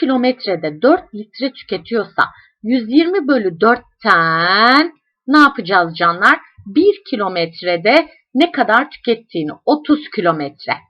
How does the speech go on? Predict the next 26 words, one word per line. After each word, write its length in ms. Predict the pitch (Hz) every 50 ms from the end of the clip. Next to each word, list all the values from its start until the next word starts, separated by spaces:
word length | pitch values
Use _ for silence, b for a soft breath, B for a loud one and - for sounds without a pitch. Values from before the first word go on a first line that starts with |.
| _ _ _ _ -
Yani 380 | 247 247 247 233 240 202 190
bir 260 | 262 349 392 359 311
litreyle 580 | 302 294 302 - 247 247 233 240 240 311 349 320
ne 120 | 339 349
kadar 340 | 349 359 330 226 220 196 175
gidiyor? 500 | 160 160 165 165 135 139 147 107 - - - - - - - _ _ _ _ _ _ _ _ _ _ _ - -
Ee, 40 | 170 165 160 151 147 -
pardon, 440 | - 202 180 165 165 151 147 151 175
bir 160 | 214 208 -
kilometre 580 | - 226 190 175 165 156 151 151 - 160 143
demişim. 420 | 151 143 143 147 147 - - 135 - b b b b b
Bir 380 | 196 208 302 392 415 359 302 254
litreyle 640 | 277 269 - - - 269 262 240 214 233 311 359 339
ne 100 | 320 311
kadar 300 | - 254 190 180 165 151
gidiyor? 280 | 151 147 147 143 131 - B B B B B -
Yüz 320 | 233 269 277 240 220 220
yirmi 340 | 269 311 302 320 349 381 381
kilometrelik 880 | - - 269 254 247 233 233 247 247 247 - - 214 185 175 170 165 -
yolu 380 | 175 160 151 151 147 143 156 165
dört 340 | 202 226 285 302 - -
litrede 680 | 277 311 302 302 - - 247 220 185 165 175 160 156 - _ _ _ _ _ _ - -
kullanıyorsa, 720 | - 196 180 185 185 190 214 269 370 381 - 381 339 226 170
dört 280 | 196 196 202 - -
litrelik 580 | 220 226 - - - 214 185 160 151 156 _ -
benzin 400 | 160 160 156 151 143 147 147